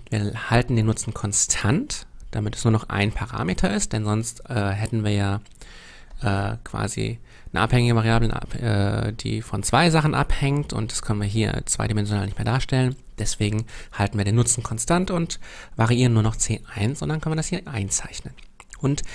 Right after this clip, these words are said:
dadurch, dass wir es aber kons-, konstant halten, entstehen hier diese, äh, Indifferenzkurven,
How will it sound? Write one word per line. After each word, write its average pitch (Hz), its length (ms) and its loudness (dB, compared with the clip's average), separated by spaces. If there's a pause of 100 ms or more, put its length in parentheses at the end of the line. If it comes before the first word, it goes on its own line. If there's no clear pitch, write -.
(200)
dadurch, 180 220 6
dass 185 140 4
wir 151 40 2
es 135 80 2
aber 113 160 -2
kons-, - 440 -2
konstant - 560 4
halten, 147 260 2
entstehen 113 420 0
hier 120 200 4
diese, 107 580 0 (540)
äh, 101 240 6
Indifferenzkurven, 156 840 0